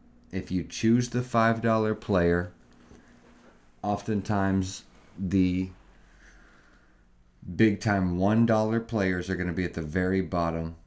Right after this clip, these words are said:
of the, the lot. They have Patty Mills, Joe Ingles, Wayne Ellington, Reggie Bullock. Oftentimes, those are the big hitters at the one dollar.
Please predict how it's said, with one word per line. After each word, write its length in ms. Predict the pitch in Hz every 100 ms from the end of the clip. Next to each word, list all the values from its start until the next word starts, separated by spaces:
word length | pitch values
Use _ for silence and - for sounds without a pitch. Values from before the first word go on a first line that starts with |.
| _ - -
of 340 | 82 76 78
the, 280 | 85 82 76 -
the 220 | 78 87
lot. 400 | 80 78 71 - - - _ - - - - - - _ _ - - -
They 240 | 82 82
have 300 | 73 69 -
Patty 400 | - 90 85 82
Mills, 680 | 80 82 98 95 95 92 - -
Joe 360 | 90 87 87
Ingles, 880 | 92 92 90 90 87 87 - - - _ _ -
Wayne 460 | - 80 92 98 92
Ellington, 640 | 92 92 92 90 90 85
Reggie 340 | 85 90 90 90
Bullock. 720 | 90 87 87 85 82 - - _ _ _ - _ _ _ _ _ -
Oftentimes, 720 | 87 - 90 85 90 85 78
those 320 | 92 92 90
are 120 | 92 85
the 120 | 85
big 260 | 92 87
hitters 400 | 82 92 85 82
at 160 | 87 -
the 100 | 85 80 -
one 360 | 80 87 85
dollar. 440 | 78 73 55 50